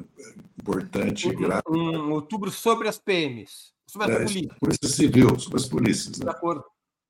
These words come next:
Speaker 1: Tá? É... Bem, no mundo que nós vivemos, levando em consideração a riqueza do Brasil, particularmente em água e Amazônia,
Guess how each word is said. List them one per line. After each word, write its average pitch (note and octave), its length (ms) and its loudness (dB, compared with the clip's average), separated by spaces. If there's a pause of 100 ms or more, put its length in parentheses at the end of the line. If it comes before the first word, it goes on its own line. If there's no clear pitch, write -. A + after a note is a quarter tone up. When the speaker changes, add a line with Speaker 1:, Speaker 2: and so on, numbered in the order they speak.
(140)
Speaker 1:
Tá? - 340 -4 (320)
É... - 840 -14 (1120)
Bem, - 280 -4 (680)
no - 100 4
mundo D#3 340 6
que - 80 -4
nós A2 200 4
vivemos, G2 720 0 (1800)
levando C3 280 2
em - 20 0
consideração A2+ 640 2
a - 40 0
riqueza - 520 -2
do E2+ 100 -4
Brasil, F2 580 -2 (200)
particularmente - 880 -4
em - 20 -4
água F2+ 560 -4
e - 80 -12
Amazônia, D#2 720 -6